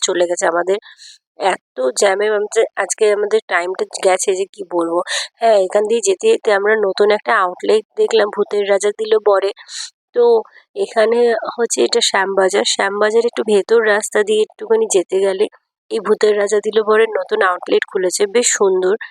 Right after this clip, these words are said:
আউটলেটটা। আর ভেতর দিকটা এত সুন্দর মানে সাজানো, দেখে খুব ভালো লাগছিল। আর সাইড দিয়ে একটুখানি এগিয়ে গেলে তারপর এখানে কস্তুরি বলে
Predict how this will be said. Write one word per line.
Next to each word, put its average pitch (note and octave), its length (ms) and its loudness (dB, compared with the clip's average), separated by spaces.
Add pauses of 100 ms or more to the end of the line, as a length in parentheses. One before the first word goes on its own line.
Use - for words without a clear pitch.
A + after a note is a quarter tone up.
(240)
আউটলেটটা। F3+ 680 -8 (400)
আর F#3 260 -2
ভেতর F#3+ 380 -2
দিকটা A#3 480 0 (120)
এত D#3+ 220 -4
সুন্দর A#3+ 480 2
মানে G#3+ 360 0
সাজানো, G3 580 0 (200)
দেখে G3 280 -4
খুব A3 220 -4
ভালো F#3+ 240 0
লাগছিল। F3 460 -2 (440)
আর F3+ 280 -2
সাইড F3+ 400 -2
দিয়ে A#3 160 -2
একটুখানি A3+ 540 0
এগিয়ে A3 240 -6
গেলে G#3+ 320 2 (480)
তারপর G#3+ 200 2
এখানে A3 240 2 (120)
কস্তুরি A3+ 500 0
বলে A3 260 4